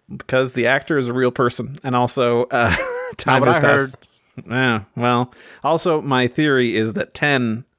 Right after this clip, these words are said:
Speaker 1: was straight and fourteen is gay. Uh, and that's only the real difference between the two. Uh, personality-wise, they're the same.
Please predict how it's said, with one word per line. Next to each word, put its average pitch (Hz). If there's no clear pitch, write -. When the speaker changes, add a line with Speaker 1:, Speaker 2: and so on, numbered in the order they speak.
Speaker 1:
was 104
straight 98
and 107
fourteen 95
is -
gay. 80
Uh, 98
and 107
that's -
only 101
the 98
real 98
difference -
between -
the -
two. -
Uh, 98
personality-wise, 90
they're 76
the 78
same. -